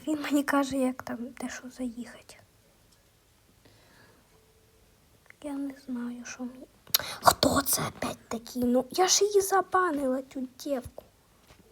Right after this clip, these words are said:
Мішають мені знімати. Реально.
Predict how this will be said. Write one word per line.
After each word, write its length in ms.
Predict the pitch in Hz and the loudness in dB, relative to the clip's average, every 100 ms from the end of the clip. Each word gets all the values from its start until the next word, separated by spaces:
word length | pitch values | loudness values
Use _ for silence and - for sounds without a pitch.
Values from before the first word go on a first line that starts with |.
| - _ _ _ - _ _ - - _ - _ - - - - - - - _ - - - - | -20 _ _ _ -20 _ _ -12 -12 _ -20 _ -20 -20 -20 -20 -20 -20 -20 _ -20 -18 -16 -8
Мішають 540 | 262 - 330 427 453 370 | -2 4 6 8 6 2
мені 140 | 370 | 0
знімати. 720 | - 294 339 359 262 - - - - _ _ _ _ _ _ _ - _ _ _ _ | 0 4 6 6 4 -4 -16 -20 -20 _ _ _ _ _ _ _ -20 _ _ _ _
Реально. 440 | 262 247 226 233 | 2 2 2 -2